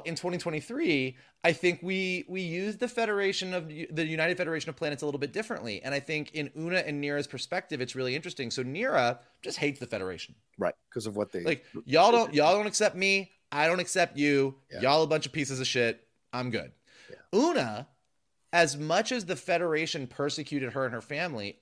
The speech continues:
Speaker 1: always wanted to be a part of that. And when she speaks on the stand to that and kinda
Speaker 2: Yeah.
Speaker 1: says, "I, I thought that maybe if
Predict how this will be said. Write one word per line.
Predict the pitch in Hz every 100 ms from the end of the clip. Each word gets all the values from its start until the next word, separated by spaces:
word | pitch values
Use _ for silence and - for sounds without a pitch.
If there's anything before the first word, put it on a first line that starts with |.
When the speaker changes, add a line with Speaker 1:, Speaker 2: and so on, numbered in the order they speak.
| _
Speaker 1:
always | 143 156 175 175 139
wanted | 127 139 143
to | 131
be | 127
a | 123
part | - 139 147
of | 104
that. | 98 87 - - - -
And | 151 147
when | 143 139
she | - 175
speaks | - - 208 214
on | 190 151
the |
stand | - - 160 208
to | 175 123
that | 107 104 117
and | 123
kinda | 143 101
Speaker 2:
Yeah. | -
Speaker 1:
says, | - 185 185 113 101 101 - - - _ _ _ _ _ _ _ _ _ -
"I, | 147 175 180 180 185 - _ _ _ _ _ _ _ _ _ _ _ _ _ -
I | 143 170
thought | - - 156 156 165 139
that | 139
maybe | 135 139 127
if | 127